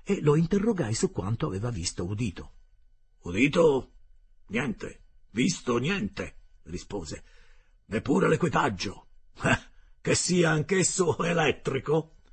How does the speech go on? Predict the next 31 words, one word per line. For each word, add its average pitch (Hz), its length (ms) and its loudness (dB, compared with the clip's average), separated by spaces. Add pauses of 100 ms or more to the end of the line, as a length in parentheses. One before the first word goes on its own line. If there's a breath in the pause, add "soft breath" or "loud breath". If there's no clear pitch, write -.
(320)
"Elettrico? 85 920 -6 (440)
Diamine, 208 640 0 (320)
sarei 120 400 0
indotto 131 500 2
a 120 80 0
crederlo. 117 600 -4 (480)
Ma 254 120 2
voi, 180 240 6
messer 107 340 0
Aronnax", 107 760 -2 (340)
tornò 85 280 -6
a 76 60 -8
chiedere 82 360 -6
Ned, 87 300 -6
che - 100 -12
aveva 85 220 -8
il 82 80 -8
suo - 220 -8
chiodo 92 320 -4
fisso, 90 500 -8 (540 soft breath)
"non 277 220 0
sapete 135 440 2
in 95 220 -2
quanti 101 640 0
siano 95 380 -2
a 90 60 -4
bordo? 92 460 0
Dieci, 87 520 -4
venti, 123 440 -2
cinquanta, - 840 -4
cento?" - 680 -4